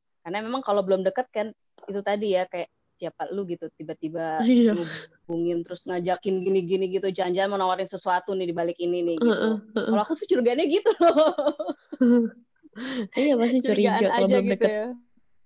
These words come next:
Speaker 1: Padahal sebenarnya mungkin bisa jadi orang itu peras-, eh, maksudnya baik gitu kan.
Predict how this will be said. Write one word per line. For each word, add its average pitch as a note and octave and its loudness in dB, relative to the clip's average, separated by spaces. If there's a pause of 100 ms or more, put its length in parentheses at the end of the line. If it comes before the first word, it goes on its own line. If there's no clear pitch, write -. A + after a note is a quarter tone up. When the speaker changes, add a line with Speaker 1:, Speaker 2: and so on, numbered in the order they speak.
(2000)
Speaker 1:
Padahal G3 -2
sebenarnya A#3+ 0
mungkin B3+ -2
bisa A3+ 0
jadi G3+ 2
orang G#3 0
itu B3+ -4
peras-, G#3 -4
eh, F#3 0
maksudnya F#3+ -6
baik A#3 0
gitu F#3+ -4
kan. F3+ -2